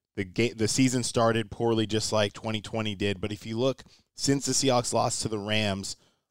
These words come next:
back on Thursday Night Football in October, they've given up twenty-three points to the Steelers, thirteen points to the Saints,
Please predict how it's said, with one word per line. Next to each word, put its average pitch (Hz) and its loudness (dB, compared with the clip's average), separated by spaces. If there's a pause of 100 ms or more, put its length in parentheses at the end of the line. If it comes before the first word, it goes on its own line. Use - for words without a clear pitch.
back 113 4
on 104 -2
Thursday 110 0
Night 104 -2
Football 110 -2
in 101 -2
October, 104 -2
they've 92 -4
given 101 -2
up 92 -8
twenty-three 113 -4
points 95 -6
to 95 -4
the 85 -6
Steelers, 82 -6 (320)
thirteen 117 0
points 95 -6
to - -10
the 87 -6
Saints, 82 -6